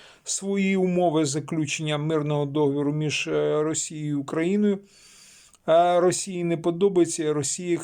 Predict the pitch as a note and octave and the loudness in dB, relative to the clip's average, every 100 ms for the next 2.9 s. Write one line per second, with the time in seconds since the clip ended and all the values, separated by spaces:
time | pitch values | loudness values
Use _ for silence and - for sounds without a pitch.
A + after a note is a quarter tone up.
0 | - D3+ D#3 D3 E3+ D3+ D3 F3+ E3+ C#3+ | -6 -8 -8 -8 -4 -4 -2 -2 -2 0
1 | C#3+ C#3+ D3 D#3+ D#3 C#3 B2+ B2 - D3+ | -2 -2 0 -2 -2 -4 -4 -6 -2 0
2 | D3 C#3 B2 C#3 C3+ C#3 C3 A#2+ | 0 0 -4 -2 -2 0 -2 -4